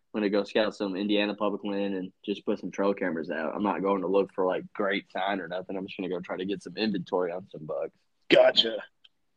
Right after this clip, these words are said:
Speaker 1: But yeah, man, I wanna come out to Kansas. Hopefully, I'll tag out early. Hopefully, I'll smack a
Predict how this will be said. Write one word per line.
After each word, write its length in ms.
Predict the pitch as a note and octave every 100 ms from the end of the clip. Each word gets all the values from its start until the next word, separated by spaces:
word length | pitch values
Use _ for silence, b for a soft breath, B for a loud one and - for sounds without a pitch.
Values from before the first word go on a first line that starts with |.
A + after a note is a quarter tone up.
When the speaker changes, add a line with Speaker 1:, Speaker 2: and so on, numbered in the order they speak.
| _ _ _ _ _ _ _ _
Speaker 1:
But 100 | -
yeah, 120 | A2+ A2
man, 160 | A2+
I 60 | A#2+
wanna 180 | A#2+ G#2+
come 160 | A#2+
out 120 | A2+
to 60 | -
Kansas. 300 | A#2 A#2 A2
Hopefully, 320 | B2+ B2 B2+
I'll 100 | A2+
tag 280 | - A#2+ A#2
out 160 | A#2 A2
early. 360 | A2 A2+ A#2 A#2
Hopefully, 340 | A#2 - A2
I'll 80 | G2+
smack 420 | - B2 A2+ G#2+
a 160 | F#2+